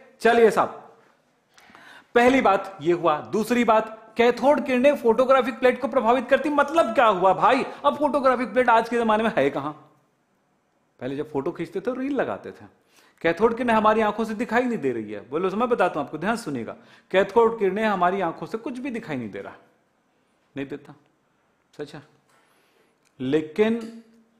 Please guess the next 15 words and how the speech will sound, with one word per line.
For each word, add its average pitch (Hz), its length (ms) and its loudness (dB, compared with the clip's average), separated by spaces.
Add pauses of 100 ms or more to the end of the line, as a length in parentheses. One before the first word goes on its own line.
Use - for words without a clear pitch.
(140)
हमने 220 640 -2 (1500)
फोटोग्राफिक 214 600 0
प्लेट 196 220 0
रखा, 208 240 -2
अंधेरे 214 580 2
में 220 160 -2
गए 185 160 0
हैं 202 260 -6
और 196 220 -2
कैथोड 214 380 0
किरणों 170 240 -4
को 175 80 -10
हमने 185 200 -8
उसमें 170 220 -12
प्रो-, 143 380 -10